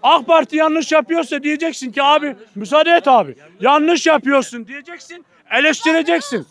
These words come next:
Bak ne oldu biliyor musun üç gün önce? On sekiz yaşında üniversite tıp okuyan üç, üçüncü sınıfa giden bir genç kardeşimiz, yirmi yaşında bir genç kardeşimiz intihar etti. Niye intihar etti biliyor musun?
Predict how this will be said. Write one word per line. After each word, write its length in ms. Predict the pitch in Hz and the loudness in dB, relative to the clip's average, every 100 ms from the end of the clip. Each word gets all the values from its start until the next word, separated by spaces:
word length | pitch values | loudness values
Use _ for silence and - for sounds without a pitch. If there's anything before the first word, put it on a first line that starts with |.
| - - | -12 -4
Bak 100 | 247 | -2
ne 120 | 285 | 2
oldu 260 | 339 294 262 | 2 2 0
biliyor 180 | 330 | 2
musun 260 | 359 - 269 | 2 0 -6
üç 140 | 240 | -6
gün 100 | - | -6
önce? 400 | 214 185 147 123 - _ _ - | -6 -6 -8 -14 -16 _ _ 0
On 220 | 269 339 | 2 2
sekiz 380 | - 285 285 247 | -2 -6 -4 -2
yaşında 540 | 240 190 226 294 - _ _ _ - | -2 -2 -2 -2 -2 _ _ _ -10
üniversite 760 | 240 294 330 320 - 277 202 143 _ _ _ - | -6 2 2 2 -2 -4 -2 -4 _ _ _ -4
tıp 240 | 330 285 | -4 0
okuyan 420 | 269 254 254 240 202 | 0 0 0 -2 -2
üç, 480 | 269 320 - - - _ _ | -6 -6 -6 -20 -20 _ _
üçüncü 380 | 240 226 277 320 | -12 -8 -6 -6
sınıfa 340 | 294 285 269 | -4 -2 -2
giden 360 | 240 262 285 226 | -4 -4 -6 -4
bir 140 | 311 | -6
genç 300 | 262 302 302 | -2 -2 -2
kardeşimiz, 720 | - 254 220 220 240 269 294 _ _ _ | 0 0 0 -6 -6 -10 -10 _ _ _
yirmi 300 | 170 277 311 | -6 -2 2
yaşında 440 | 330 285 269 262 | 4 2 -2 -6
bir 120 | 240 233 | -6 -4
genç 280 | 294 330 | -2 -2
kardeşimiz 680 | - 262 247 254 208 269 320 - _ _ - | 0 -2 0 -4 -6 -10 -10 -12 _ _ -10
intihar 500 | 240 214 277 320 339 | -8 -2 2 4 2
etti. 360 | 294 - 139 _ _ - | -2 -6 -16 _ _ -10
Niye 320 | 165 320 359 | -2 2 2
intihar 380 | 320 294 277 262 | 0 2 2 2
etti 260 | 240 240 226 | 0 -4 -2
biliyor 220 | 277 359 | 2 2
musun? 320 | 277 - 117 | 0 -8 -16